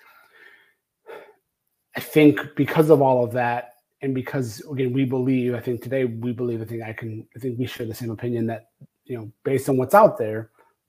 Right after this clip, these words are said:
a, a co-main event of WrestleMania thirty-nine in Los Angeles is gonna be Becky Lynch versus Ronda Rousey.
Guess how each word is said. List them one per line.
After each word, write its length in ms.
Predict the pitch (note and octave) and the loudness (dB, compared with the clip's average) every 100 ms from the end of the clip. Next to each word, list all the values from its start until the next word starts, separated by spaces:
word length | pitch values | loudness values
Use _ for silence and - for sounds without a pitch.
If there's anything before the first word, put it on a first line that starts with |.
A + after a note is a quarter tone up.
| _ - - - | _ -20 -8 -2
a, 280 | C#3 C#3 | -2 -2
a 40 | B2+ | -4
co-main 440 | - D#3 C#3+ C#3+ | 2 6 6 6
event 240 | C3+ C3 B2+ | 4 4 0
of 100 | A2+ | -2
WrestleMania 680 | B2+ A#2+ B2+ B2 B2 A#2+ A2+ | -4 -4 -2 0 0 -2 -4
thirty-nine 640 | B2 A#2 A#2 A2+ A2 G#2+ | -6 -4 -4 -6 -8 -8
in 180 | A2+ A#2 | -6 -6
Los 220 | A2 A2 | -6 -6
Angeles 460 | B2 A#2+ A2 G#2+ - | -6 -4 -4 -8 -10
is 100 | A2 | -6
gonna 220 | A#2+ A#2 | -2 0
be 100 | A#2 | -2
Becky 380 | G#2+ A2+ - A2+ | -2 -6 -6 -6
Lynch 240 | A2+ G2+ | -6 -8
versus 400 | - A2+ A2 G#2+ | -10 -10 -10 -12
Ronda 220 | G#2+ G2 | -10 -8
Rousey. 480 | G2 F#2 F#2+ F#2+ F#2 | -8 -8 -10 -16 -18